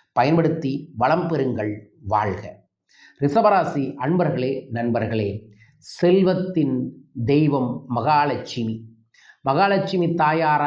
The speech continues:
இந்த மாதம் முழுவதும் வழிபாடுகள் செய்வது ரொம்ப, ரொம்ப நல்லது. திருவனைக்காவல் இருக்கக்கூடிய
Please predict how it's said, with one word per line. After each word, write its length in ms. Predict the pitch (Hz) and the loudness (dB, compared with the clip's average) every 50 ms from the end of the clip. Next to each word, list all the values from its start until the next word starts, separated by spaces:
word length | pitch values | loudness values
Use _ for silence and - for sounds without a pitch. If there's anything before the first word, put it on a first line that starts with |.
| 139 - - - - - | -2 -4 -6 -12 -10 -6
இந்த 200 | 135 131 131 131 123 | -4 -2 0 0 2
மாதம் 360 | 127 - 151 165 170 170 160 | 2 4 4 4 2 2 2
முழுவதும் 360 | 151 147 147 147 156 170 156 131 | 2 2 2 2 0 0 0 2
வழிபாடுகள் 500 | 135 147 151 151 147 143 143 131 123 - 143 | 2 2 2 2 2 0 0 -2 -2 -2 -4
செய்வது 260 | 131 123 127 120 123 117 | -2 -2 -2 -2 -2 -2
ரொம்ப, 220 | 113 123 127 127 131 | -2 -2 0 0 0
ரொம்ப 180 | 127 123 127 127 | 0 0 0 0
நல்லது. 380 | 120 113 110 104 101 95 - - - - _ _ _ _ _ - _ _ _ _ | 0 -2 -2 -2 -4 -6 -8 -10 -16 -20 _ _ _ _ _ -20 _ _ _ _
திருவனைக்காவல் 720 | - 175 196 214 202 208 202 202 - 180 175 170 170 160 156 | 2 4 4 4 4 2 2 2 2 2 2 2 2 0 0
இருக்கக்கூடிய 540 | 156 147 - 170 156 - - 156 139 127 | 0 -2 -2 -4 -6 -4 -2 -2 0 0